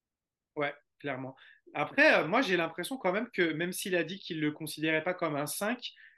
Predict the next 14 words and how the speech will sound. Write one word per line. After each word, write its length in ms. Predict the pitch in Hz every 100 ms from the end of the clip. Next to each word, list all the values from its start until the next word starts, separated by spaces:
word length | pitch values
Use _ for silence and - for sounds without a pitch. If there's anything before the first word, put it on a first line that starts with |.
| _ -
que 160 | 180
c'est 240 | 170 175 160
quand 120 | 175
même 160 | 220 226
Precious 440 | 190 185 208 196
Achiuwa 460 | 175 - 170 190 214
en 40 |
l'absence 540 | 160 156 - 180 147
de, 180 | 143 151
de 140 | 143 143
Koloko 500 | - 160 156 190 208
qui 160 | -
sera, 460 | 147 - 175 190 165
euh, 140 | 143